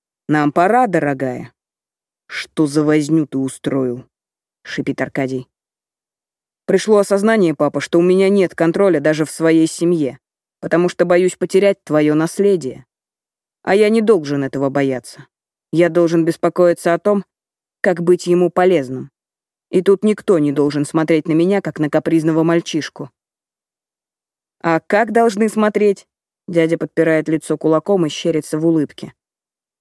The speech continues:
«Как на делового партнёра». «Бинго, мой золотой!»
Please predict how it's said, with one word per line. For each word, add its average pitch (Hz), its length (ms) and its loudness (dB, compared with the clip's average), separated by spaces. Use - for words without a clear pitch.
«Как 170 160 0
на 175 120 2
делового 170 500 4
партнёра». 160 600 -2
«Бинго, 254 540 2
мой 170 220 2
золотой!» 156 580 0